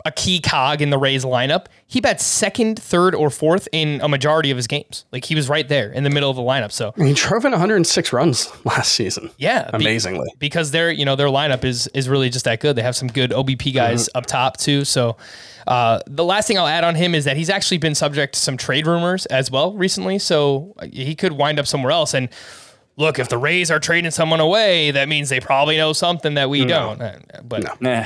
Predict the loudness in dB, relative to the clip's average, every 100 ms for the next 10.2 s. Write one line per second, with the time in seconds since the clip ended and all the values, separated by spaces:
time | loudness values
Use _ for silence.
0 | -2 -2 -2 -6 -14 -16 -6 -2 2 2
1 | 0 -2 0 2 2 2 2 2 2 2
2 | 0 0 0 0 -2 0 -2 0 0 2
3 | 2 2 0 0 -2 -2 -2 -2 0 2
4 | 0 0 2 2 0 -2 0 0 2 2
5 | 2 2 0 -2 -2 0 -2 -4 0 2
6 | 2 2 0 0 0 0 -2 0 0 0
7 | -4 -14 -20 -16 -2 0 2 2 2 0
8 | 0 -4 -2 -2 0 0 0 0 0 0
9 | 0 0 0 -2 -2 -2 -2 2 2 2
10 | -4